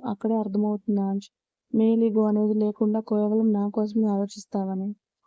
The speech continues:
అలాంటిది నువ్వు చైర్మన్‌గానే ఉండాలని ఎందుకు అనుకుంటాను? నా గెస్ కరెక్ట్ అయితే రేపు నీ సర్ప్రైజ్ విరాంజ్ దేవనంద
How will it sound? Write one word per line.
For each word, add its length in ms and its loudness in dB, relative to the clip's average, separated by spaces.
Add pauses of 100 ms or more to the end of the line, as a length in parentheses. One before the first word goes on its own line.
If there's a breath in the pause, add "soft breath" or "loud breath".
అలాంటిది 400 -2
నువ్వు 200 0
చైర్మన్‌గానే 1400 0
ఉండాలని 480 0
ఎందుకు 280 -2
అనుకుంటాను? 580 -4 (500)
నా 160 0
గెస్ 260 -4
కరెక్ట్ 320 -2
అయితే 180 0
రేపు 240 0
నీ 120 2
సర్ప్రైజ్ 520 -2
విరాంజ్ 360 0
దేవనంద 460 0